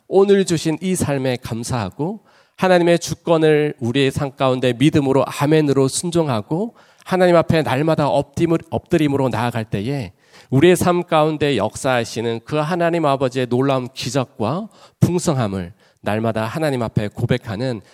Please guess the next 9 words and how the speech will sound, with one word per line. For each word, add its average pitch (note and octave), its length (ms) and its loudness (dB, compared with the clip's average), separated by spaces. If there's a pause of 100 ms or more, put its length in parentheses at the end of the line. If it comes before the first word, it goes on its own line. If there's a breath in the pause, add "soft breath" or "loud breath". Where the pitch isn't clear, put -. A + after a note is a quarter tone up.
(180 soft breath)
귀한 B2 340 0
믿음의 B2 340 0
사람들로 A2 540 -6
쓰임받기를 G#2+ 680 -4
주님의 G#2+ 420 -2
이름으로 F#2 500 -4
축복합니다. F2 760 -6 (480 loud breath)
어떻게 D3+ 260 4
보면 C#3 520 2